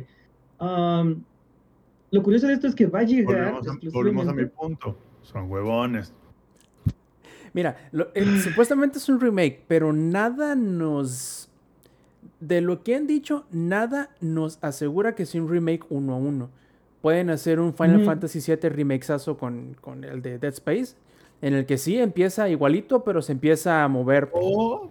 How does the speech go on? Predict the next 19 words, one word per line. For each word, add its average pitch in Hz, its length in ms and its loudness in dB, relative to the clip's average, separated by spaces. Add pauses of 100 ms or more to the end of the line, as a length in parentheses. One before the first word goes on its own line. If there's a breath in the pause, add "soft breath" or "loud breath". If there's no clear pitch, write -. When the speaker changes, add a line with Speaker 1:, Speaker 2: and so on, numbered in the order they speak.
Speaker 3:
algo 131 220 4
Speaker 2:
pueden 131 140 6
Speaker 3:
distinto. 127 360 0
Speaker 2:
hacer, 117 160 -4 (180)
o 120 160 -6
pueden 123 320 -2
hacer 110 220 -6
otro 113 220 -8
Mass 107 220 -6
Effect 110 360 -10
Trilogy. 123 400 -6 (2000 loud breath)
Speaker 3:
No, 156 180 0
no 190 300 6
Speaker 1:
Quitando 208 400 4
el 156 80 6
Speaker 3:
sé, 226 60 4
Speaker 1:
tres. 190 120 4
Speaker 3:
puede 160 160 8
ser, - 280 -2